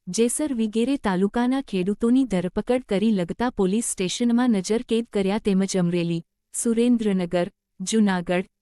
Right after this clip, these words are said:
રાજકોટ, ગીર સોમનાથ વિગેરે જિલ્લાના ખેડૂતો અને આગેવાનોને બોટાદ જતા અટકાવેલ છે, તેમજ આમ આદમી પાર્ટી પ્રદેશ પ્રમુખ ઈસુદાનભાઈ ગઢવી વિગેરે નેતાઓની જે તે સ્થળે અટકાયત કરી તેને અમો સખ્ત શબ્દોમાં વખોડી કાઢીએ છીએ, તેમજ દેશની ચોથી જાગીરી એવા પત્રકારને પોલીસે દબાવવાની કોશિશ કરી, તેમજ બી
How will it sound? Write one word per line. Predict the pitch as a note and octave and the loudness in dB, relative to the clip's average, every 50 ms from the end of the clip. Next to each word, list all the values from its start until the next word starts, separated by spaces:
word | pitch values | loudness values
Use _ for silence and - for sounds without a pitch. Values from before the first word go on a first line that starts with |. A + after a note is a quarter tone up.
| _ _ - | _ _ -4
રાજકોટ, | F#3+ G#3 G#3+ A3 A3 - - - C#4 C#4+ C#4 B3 | -2 0 0 0 -2 -4 -4 -2 -2 -2 -2 -4
ગીર | A#3 B3+ C4 C4 | -2 -2 -2 -2
સોમનાથ | - - G3+ F#3+ G3 G#3+ A3+ A#3+ B3 - C4 | 0 0 2 2 2 2 2 0 -2 -4 -4
વિગેરે | A#3+ G3 F3+ F3 F3+ G3 G#3+ A#3+ C4 | -4 -4 -4 -2 0 0 0 0 -2
જિલ્લાના | B3+ - G3+ F#3+ F#3 F#3+ G#3 A3+ A#3 C4 C4+ | -2 -2 -2 -2 0 0 2 2 0 0 -2
ખેડૂતો | - - G3+ F#3 F#3 G#3+ A3 - B3+ C4 | -4 -4 -4 -2 -2 -2 -2 -2 -2 -2
અને | B3 A#3 C4+ C4+ A3+ | 0 0 -2 0 -2
આગેવાનોને | F#3+ F3+ E3+ F3 F#3+ F#3+ G3 G#3 G#3+ A3+ A#3+ B3 B3+ | -2 -4 -2 -2 -2 0 0 0 2 2 2 2 0
બોટાદ | A#3+ G3 F#3 F3+ F3+ A3 A#3+ C4 C4 | 0 0 -2 -2 0 0 -2 -2 -2
જતા | A#3 G#3 F#3+ - A#3 A#3+ | -2 -4 -2 0 -2 -2
અટકાવેલ | G#3+ G3 - - - G3 F#3+ F#3 F#3 G3 | -2 -4 -6 -4 -2 -2 0 0 0 0
છે, | G3+ - - A3+ C4+ | -2 0 -2 -2 -2
તેમજ | - C#4 C4+ C#4 C#4 C4+ - | 0 0 2 2 2 2 0
આમ | A3 G#3 A3 A3 | 0 0 2 2
આદમી | G3+ F#3+ F#3 G3+ A3+ C4 | 0 0 2 4 4 2
પાર્ટી | C4 - G#3+ G3 G3 - B3+ C4 | 4 2 0 -2 0 -2 -4 -2
પ્રદેશ | - A3 G#3 G3 G#3+ A3+ A#3 - - | 0 -2 0 2 0 0 0 -4 -4
પ્રમુખ | - G3+ F#3+ G3+ A#3 B3+ - - | -2 0 2 2 2 0 -2 -4
ઈસુદાનભાઈ | G3+ F#3 - - A3+ A3 A#3 A#3+ B3+ B3+ A#3 A3+ A#3 B3+ | -4 -4 -2 -4 -2 0 2 2 2 2 2 2 0 0
ગઢવી | B3 G3+ F#3 F3 F3+ G3 A#3+ B3+ | 0 -2 -2 -2 0 0 0 0
વિગેરે | A#3+ A3 G3+ G3+ G#3 G#3+ A#3+ C4 | 2 0 0 0 0 0 2 4
નેતાઓની | A#3+ G3+ F3+ E3 - G3+ G#3 A3+ A#3 B3 C4+ | 2 2 2 0 0 0 2 2 2 2 2
જે | B3+ - F#3 F3 | 0 0 -4 -2
તે | - A#3+ C4+ | -2 -2 -2
સ્થળે | C4 - - G3+ F#3+ G3 A#3 B3 | -2 -2 -4 -2 0 0 0 -2
અટકાયત | G#3 G3+ - G#3 - - F#3 F3+ A3 - | -2 -4 -4 -4 -4 -2 -2 -2 -2 -4
કરી | _ - G3 F#3 G3+ B3 | _ -4 -2 0 0 0
તેને | - A3+ G#3+ A3+ B3 A#3+ | 0 0 2 2 0 0
અમો | F#3+ G3+ G#3+ B3 D4 | 0 0 0 0 0
સખ્ત | - - A3+ G#3+ - - C#4 | -2 -2 -4 -4 -4 -6 -6
શબ્દોમાં | C4+ - - F#3+ F3+ F3+ G3 G#3 G#3+ A#3 C4 B3 | -6 -2 -4 -4 -2 0 2 2 2 2 0 0
વખોડી | G3+ F3+ - - G#3+ A3 B3 C#4 | -2 -4 -2 0 0 2 2 0
કાઢીએ | C4+ - G#3+ F#3 F3 F#3 G3 G#3+ A#3 | 0 0 -2 -2 0 0 0 0 0
છીએ, | A#3+ - - A3 A#3 C4 | 0 -2 -4 -4 -2 -2
તેમજ | C4+ - A#3 A3 A3+ A#3+ C4+ - - | -2 0 2 2 2 2 0 -4 -4
દેશની | F#3+ G3 G3 G3 - - B3+ C4+ C#4+ | -2 -2 -2 -2 -2 -2 -2 -2 -2
ચોથી | - - G3+ F#3 - - C4+ C#4 | 0 0 0 0 0 0 -2 0
જાગીરી | - G3+ F#3 F3 E3+ G3 G3 A3 B3 A#3+ | 0 -2 -2 -2 -2 -4 -2 -2 0 0
એવા | G3+ G3 G3+ A#3 | 0 0 0 -2
પત્રકારને | - - F#3+ - - G3+ F#3+ - G3+ F#3+ F#3+ G#3 B3+ C4 | -2 -2 -6 -4 -2 -6 -2 -2 -2 0 0 0 0 0
પોલીસે | - G#3 F#3+ F#3 G3+ G3+ - C4 C#4 | 0 0 0 0 0 -2 0 -2 -2
દબાવવાની | C4+ A3+ G3+ F#3 F#3+ F3+ F3+ F#3 F3+ F#3+ A3+ C#4 | 0 0 0 0 0 0 0 0 0 2 2 0
કોશિશ | - - G3 F#3+ - - C4+ C4+ - - - | 0 0 -2 -2 0 -2 -4 -4 -4 -4 -4
કરી, | D4 C#4+ C4 A#3 | -2 -2 -2 0
તેમજ | - G#3+ G3 F#3 F3+ F3 - F3 | 0 0 2 2 2 0 -2 -4
બી | F3 F3+ F3+ E3 D#3+ | -4 -2 -2 -2 -4